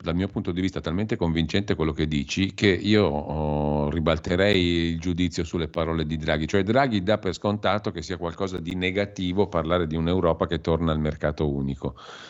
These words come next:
Per me invece quella che era l'impostazione originaria, il momento di nascita dell'Europa come mercato unico, potrebbe essere l'optimum,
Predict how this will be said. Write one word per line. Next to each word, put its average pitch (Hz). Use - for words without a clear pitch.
Per 117
me 160
invece 101
quella 90
che 85
era 87
l'impostazione 85
originaria, 82
il 73
momento 87
di 80
nascita 85
dell'Europa 80
come 71
mercato 95
unico, 110
potrebbe 76
essere 73
l'optimum, 76